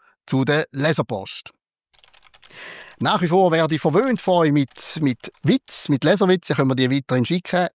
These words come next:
Immer noch warte ich auf ein Video, filmt euch mal. Äh, mal, eins habe ich inzwischen bekommen, das bringe ich dann demnächst mal gelegentlich. Aber, äh, es fehlt noch ein bisschen dort an der Substanz. Also nicht bis eben Witz, aber grundsätzlich schickt mir doch bitte, weil ich habe einfach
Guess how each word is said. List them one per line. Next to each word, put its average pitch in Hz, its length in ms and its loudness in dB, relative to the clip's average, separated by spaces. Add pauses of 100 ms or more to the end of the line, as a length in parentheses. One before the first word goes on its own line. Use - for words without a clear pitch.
Immer 170 380 2
noch 160 100 2
warte 151 400 -2
ich - 0 -
auf 135 100 -2
ein 131 140 -6
Video, 156 320 0
filmt 151 420 0
euch 151 160 2
mal. 147 280 2 (520)
Äh, 127 400 2 (640)
mal, 175 360 2
eins 196 260 0
habe 220 100 4
ich 180 40 6
inzwischen 175 360 2
bekommen, 208 300 2
das 180 160 -2
bringe 165 220 2
ich 170 80 -2
dann 165 260 2
demnächst 165 480 0
mal 160 120 2
gelegentlich. 165 600 0 (140)
Aber, 160 520 2
äh, 151 240 0
es - 180 -4
fehlt 170 280 0
noch 165 100 0
ein 156 80 4
bisschen - 240 -2
dort 131 240 0
an 123 60 -2
der 117 80 -4
Substanz. 160 640 -2
Also 127 240 0
nicht 127 240 2
bis 120 140 -4
eben 117 180 2
Witz, 175 240 0
aber 120 220 0
grundsätzlich 117 640 0 (440)
schickt - 460 0
mir 151 80 2
doch 135 140 0
bitte, 131 480 -2
weil 117 160 0
ich 117 100 0
habe 107 160 0
einfach 113 240 -4